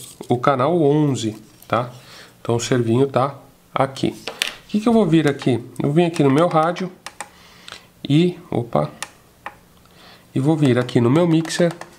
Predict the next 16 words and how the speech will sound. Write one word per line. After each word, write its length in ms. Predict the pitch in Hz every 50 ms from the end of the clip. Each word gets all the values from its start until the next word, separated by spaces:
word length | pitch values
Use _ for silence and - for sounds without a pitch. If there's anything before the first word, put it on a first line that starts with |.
| - - _ _
deixa 160 | - - - 117
eu 40 |
dar 120 | 110 113 113
um 160 | 110 113 110
zoom 300 | 110 110 113 120 120 117
aqui 240 | 113 - - - 123
pra 160 | - 123 117
vocês 340 | 113 117 117 - 165 160 147
verem, 300 | 143 147 156 165 170 165 - - - - - - - - - - - - - -
e 60 | -
vou 140 | 147 151 156
vir 220 | 143 143 147 139 143
aqui 220 | 135 135 - 139
no 80 | 135 139
meu 160 | 147 165 175
mixer 500 | 170 151 151 151 - - 175 165 170